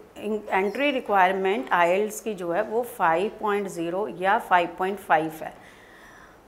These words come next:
मैं जब भी एचटीएमआई के ब्राउचर देखती हूँ या ऑनलाइन देखती हूँ,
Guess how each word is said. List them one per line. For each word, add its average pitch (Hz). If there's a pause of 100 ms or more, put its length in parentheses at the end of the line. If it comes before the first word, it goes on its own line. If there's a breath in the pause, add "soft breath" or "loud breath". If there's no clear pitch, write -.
(140)
मैं 269
जब 247
भी 294
एचटीएमआई 240
के 240
ब्राउचर 190
देखती 196
हूँ 202
या 196
ऑनलाइन 202
देखती 180
हूँ, 196